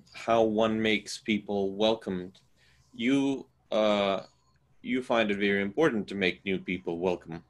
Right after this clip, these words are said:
uh, at, at, at your parish. I, I mean, I remember myself, one of the few, first few times that I, um, started, that I began to attend, uh, services. I think you, uh, you spoke to me yourself,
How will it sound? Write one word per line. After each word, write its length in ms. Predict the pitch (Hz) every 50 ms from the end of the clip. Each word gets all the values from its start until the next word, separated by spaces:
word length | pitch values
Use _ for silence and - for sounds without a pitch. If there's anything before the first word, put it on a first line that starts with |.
| _ _ _ _ _ _ _ _ - _ - - -
uh, 340 | - - - - - - - -
at, 180 | - 107 104 - _ - - _ -
at, 100 | 107 - _ _ - - -
at 160 | 104 98 -
your 100 | 92 92
parish. 460 | 90 - 95 87 85 87 95 92 -
I, 160 | 90 90 90
I 140 | - 95 95
mean, 180 | 95 98 95 90
I 80 | 90
remember 360 | 90 92 95 98 101 98 90 90
myself, 460 | 92 90 92 - - 135 143 123 - -
one 180 | - 98 92 95
of 60 | 92
the 60 | 101
few, 280 | - - - 95 92 -
first 280 | - - - 101 - -
few 160 | - 101 95
times 420 | 90 - - 95 92 92 92 92 -
that 120 | - 90
I, 220 | 90 90 90 90 - _ _ - - - - - - _ _ _ -
um, 480 | 104 98 98 95 95 95 95 95 101 - - _ _ _ _ _ _ _
started, 600 | - - - - 107 98 95 92 90 - - - - - _ _ _ _ - - - - - _ -
that 80 | 98
I 60 | 98
began 240 | 92 95 107 104 98
to 100 | - 104
attend, 520 | 98 98 - 107 101 104 104 104 - - - - _ -
uh, 200 | 113 101 98 101
services. 840 | 98 - - - 104 98 98 101 - - 107 110 107 - - - - _ _ - - - _ _ _
I 60 | - -
think 240 | 101 98 - -
you, 280 | 98 98 98 98 98 98
uh, 240 | 98 95 95 92 95
you 140 | 95 98 101
spoke 380 | - - - 107 104 104 -
to 80 | - 101
me 100 | 104 98
yourself, 560 | 95 95 95 - - 107 107 117 - - -